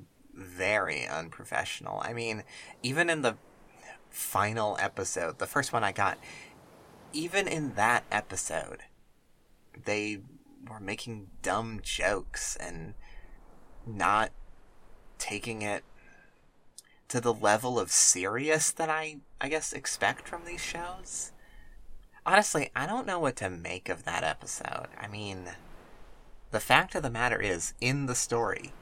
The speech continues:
they died. All of this leads to them being dead. I know that. That's how this story ends. So, what is the rest of this trying to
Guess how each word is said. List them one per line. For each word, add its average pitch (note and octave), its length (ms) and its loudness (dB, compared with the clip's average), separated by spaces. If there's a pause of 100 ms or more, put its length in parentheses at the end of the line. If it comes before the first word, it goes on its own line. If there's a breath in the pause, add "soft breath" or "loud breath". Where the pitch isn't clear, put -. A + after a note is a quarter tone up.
(220 loud breath)
they G#2+ 460 2 (160)
died. F2 680 -2 (960)
All A#2+ 220 10
of D3+ 120 8
this C3 220 2
leads G#2+ 340 -2
to - 100 -12
them G2 200 -2
being G2+ 420 -4 (200)
dead. - 480 -2 (920)
I G2 120 -2
know A2+ 200 4
that. - 320 -2
That's - 360 -2
how G#2 300 0
this G#2 200 0
story G2 560 0
ends. - 680 -4 (920 soft breath)
So, F2+ 800 0 (1040 loud breath)
what G#2 140 2
is B2+ 160 0
the A2+ 100 6
rest G2 380 2
of E2+ 80 -4
this F#2 200 0
trying G2 500 -4
to - 200 -6